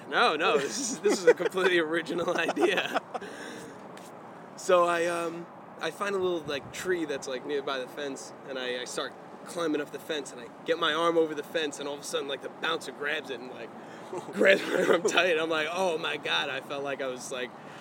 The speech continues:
he was gonna break my arm off or something. <laughs> I couldn't. So, uh, but I, I yanked my arm away. He saw me and saw who I was, so I was like, "Oh shit, I, I just gotta leave. I gotta go kill some time somewhere else." There was, like, a twenty-four hour food place down the street. I was like, "I'll just go there."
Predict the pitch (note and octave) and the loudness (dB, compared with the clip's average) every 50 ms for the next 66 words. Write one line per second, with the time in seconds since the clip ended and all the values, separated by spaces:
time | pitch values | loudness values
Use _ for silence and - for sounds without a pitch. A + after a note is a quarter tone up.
0 | - - - E3 F3+ F3 F#3 F3 E3 - D#3+ D3 D#3 D#3 E3 C#3+ C3+ C3+ C#3+ C#3+ | -14 -6 -2 -2 2 4 4 4 4 4 0 0 0 0 -2 -2 -2 -2 -2 -2
1 | C3+ B2 A#2 A#2 - C#3+ - - - A3+ - D#4+ - - - - - - F#3 - | -2 -2 -4 -4 -8 -10 -8 -4 -4 -2 -2 0 4 4 4 6 6 2 2 4
2 | F#3 F4+ - - - - - - - - - - - - - - - - - - | 2 2 2 0 -4 -6 -10 -12 -12 -12 -10 -10 -12 -12 -12 -14 -14 -14 -14 -14
3 | - - - D3+ D3 D3 D3 D3 C#3+ C#3 C#3 - - - - - - - - - | -12 0 2 4 4 4 4 4 2 0 -2 -4 -8 -12 -14 -14 -14 -14 -14 -12
4 | - D#3+ E3 D#3+ D#3 D#3+ E3 E3 F3+ F3 E3+ D#3+ E3 D#3+ - E3 E3 E3+ G3 F#3+ | -8 -6 -4 0 4 4 8 8 10 10 10 8 6 4 2 2 4 6 4 4
5 | F#3 F#3 G3 F3+ F3 F3 E3+ F3 F3 E3+ E3 D3 - - F#3 F3+ E3+ E3 D#3+ D3+ | 4 4 4 4 6 8 8 8 8 6 4 0 0 2 2 4 4 4 2 2
6 | D3 C#3 - C#3+ C3+ C3 - E3 D#3 E3 D#3+ D3+ D3 D3 D3+ D#3+ D3+ C#3+ C#3+ - | 0 -2 -4 -8 -8 0 0 2 4 4 4 6 6 4 6 6 4 4 2 0
7 | C#3+ C#3+ C#3+ C3+ C3+ B2 C#3+ C3 B2 - - - C3+ B2 A#2 B2+ B2 A#2 - - | 0 -2 -2 -2 -2 -6 -8 -8 -8 -8 -6 -4 -4 -2 -2 -2 -4 -4 -6 2
8 | D3+ E3 D#3+ E3 D#3 - D3+ C3 B2 C3 C#3+ D3 C#3+ C#3+ C#3 C#3 C#3+ D#3+ D3+ D3 | 2 2 4 2 0 0 0 0 2 2 2 2 2 2 2 2 4 4 4 4
9 | C#3 D3 C#3+ C#3+ C#3 - - F3 D#3 D3 - D3 C#3 E3 D3 C#3+ C3+ - - C#3 | 4 4 2 2 0 -2 0 0 0 0 0 -4 -4 -2 -4 -4 -4 -4 -4 -4
10 | C3+ C3+ C3+ C3+ B2+ - C#3 C3+ C3+ C#3+ C#3+ C3+ C3 - - E3+ D3+ D3 - D#3 | -2 -2 -2 -4 -4 -4 -4 -4 -4 -4 -6 -8 -8 -6 -4 -4 -4 -2 -2 -2
11 | D3 C#3 C3 C3 B2+ - C#3+ C3+ C3 - C#3 C3 B2+ - C#3 B2+ B2 B2 A#2+ - | -2 -2 -2 -4 -6 -8 -10 -10 -8 -6 -4 -4 -4 -2 -4 -4 -4 -6 -8 -8
12 | - C3 C3 B2+ B2 B2 A#2+ A#2+ A#2+ B2+ C3 B2 - - D3 C3 A#2+ A#2+ A#2+ A#2+ | -6 -4 -4 -4 -4 -6 -6 -8 -6 -6 -8 -8 -6 -4 -4 -2 -2 -4 -6 -8